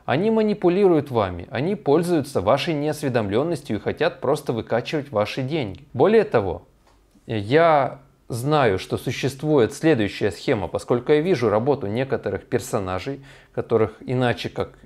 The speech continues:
инфо-цыганами назвать невозможно. Они предлагают продвижение в топ поиска YouTube. При этом зачастую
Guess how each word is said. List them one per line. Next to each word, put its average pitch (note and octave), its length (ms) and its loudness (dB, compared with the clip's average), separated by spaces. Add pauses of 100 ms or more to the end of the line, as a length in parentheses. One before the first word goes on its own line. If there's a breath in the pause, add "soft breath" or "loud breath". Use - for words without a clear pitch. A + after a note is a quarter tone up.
инфо-цыганами B2+ 800 0
назвать E2+ 420 -8
невозможно. C#3+ 720 -4 (680 loud breath)
Они G3+ 220 2
предлагают F3+ 640 2
продвижение B2 520 2
в C3+ 60 -6
топ - 320 0
поиска D3+ 420 2
YouTube. G#2 440 -4 (120)
При E3+ 180 4
этом - 360 0 (360)
зачастую B2 840 0